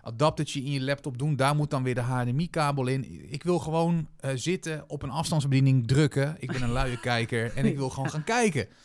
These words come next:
Speaker 2: Ja.
Speaker 1: En ik ben eigenlijk maar tot één conclusie gekomen. Dat is, als jij een smart T V hebt en je hebt er geen Apple T V Plus op,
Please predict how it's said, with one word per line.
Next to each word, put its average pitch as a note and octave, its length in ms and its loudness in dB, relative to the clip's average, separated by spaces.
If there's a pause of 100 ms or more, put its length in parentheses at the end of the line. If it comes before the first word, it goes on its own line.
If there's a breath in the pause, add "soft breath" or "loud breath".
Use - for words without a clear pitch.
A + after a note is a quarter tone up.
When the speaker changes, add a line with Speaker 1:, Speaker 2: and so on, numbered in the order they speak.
(140 loud breath)
Speaker 2:
Ja. E3+ 340 -2 (640)
Speaker 1:
En E3+ 180 -4
ik F3+ 140 -2
ben G3 120 2
eigenlijk G3+ 440 2
maar F3+ 280 2
tot E3 240 -8
één F3+ 300 -6
conclusie F3+ 500 -2
gekomen. C3+ 460 0
Dat D3+ 100 -6
is, D3+ 260 -6
als F#3+ 220 -4
jij D#3+ 420 0
een D3 360 -4
smart F#3 400 -2
T E3+ 100 0
V C#3+ 180 0
hebt G#2+ 440 -2
en C#3+ 120 -2
je C#3 100 0
hebt C#3+ 180 -4
er B2 60 -6
geen F#3 480 2
Apple D3+ 300 0
T - 60 -2 (100)
V A2 140 0
Plus E3+ 260 -2
op, E2 160 -4